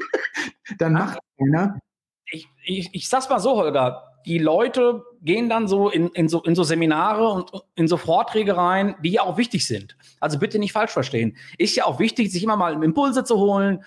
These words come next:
Speaker 2: mal einen Input zu holen, mal einen Tapetenwechsel zu machen. Aber ganz ehrlich, was wollen wir beide jetzt? Wir, wir beide können den Vertrieb oder das Verkaufen an sich nicht neu erfinden. Wir beide können den Leuten doch wirklich nur noch eins sagen. Löst diese inneren Blockaden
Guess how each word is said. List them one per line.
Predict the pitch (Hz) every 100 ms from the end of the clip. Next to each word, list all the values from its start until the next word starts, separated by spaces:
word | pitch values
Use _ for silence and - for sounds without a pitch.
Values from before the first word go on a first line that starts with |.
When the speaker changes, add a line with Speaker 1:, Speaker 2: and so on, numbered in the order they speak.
| - 151
Speaker 2:
mal | 156
einen | 160
Input | 240 214 202
zu | - 170
holen, | 180 196
mal | 165 156
einen | 160
Tapetenwechsel | 156 240 165 127 - 131
zu | 127
machen. | 127 147 220 311 - _ _ _
Aber | - 170 170 - - -
ganz | 208 262 -
ehrlich, | 247 139 113 - 131
was | 165 139
wollen | 208 262 220
wir | 208 269
beide | 139 135 139
jetzt? | 135 208 - - 139
Wir, | 208 -
wir | 185
beide | 160 170 233
können | - 226
den | 214
Vertrieb | 190 - 196 240
oder | 202 175 165
das | 175
Verkaufen | 202 180 214 214
an | 185
sich | 214 226
nicht | 208 170
neu | 180
erfinden. | 180 196 262 254 170 104 - - -
Wir | 156 175
beide | 175 214 240
können | 247 262
den | 247
Leuten | 208 220 226
doch | 214 175
wirklich | 240 214
nur | 226
noch | 196
eins | 196 214 208
sagen. | 120 107 110 101 _ _ -
Löst | 160 196 262 247
diese | 196 190
inneren | 233 220 180
Blockaden | 147 123 123 143 208 381